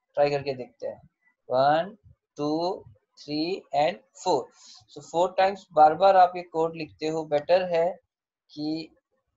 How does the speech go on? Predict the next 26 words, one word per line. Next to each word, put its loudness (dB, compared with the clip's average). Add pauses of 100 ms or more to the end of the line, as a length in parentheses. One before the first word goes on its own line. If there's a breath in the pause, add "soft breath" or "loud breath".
(1040)
इसको -16
हम -12
duplicate -10
कर -4
देते -10
हैं। -10 (520)
Better -10
इस -8 (120)
टे-, 0 (160)
इस -18 (120)
code -2
को -2
आप 4
repeat -8
four -2
कर -2
दो -2 (720 soft breath)
और 4 (380)
इसको -4 (1600)
one 0 (100)
time 2 (120)
ही -6 (160)
इस -12 (120)
code -4
को -6
यहाँ -8